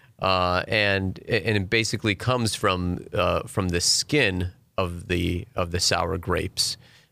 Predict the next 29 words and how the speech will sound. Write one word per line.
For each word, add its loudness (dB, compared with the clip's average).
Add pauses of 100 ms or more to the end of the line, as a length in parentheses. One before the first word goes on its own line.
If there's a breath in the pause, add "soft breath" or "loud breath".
(100)
And, 0
um, 0
y-, -2
and 0
it, 2
it, -12
uh, 2
it's 2
an 0
antioxidant, 0 (380 loud breath)
and 0
they 4
also 2
promotes, 0
uh, 0
nitric 0
oxide 0
production. -2 (320 loud breath)
And 2
this 2
nitric 0
oxide 0 (140)
basically, 0 (160)
uh, 0
i-, -12
is 0
made 2
by 0
the, -2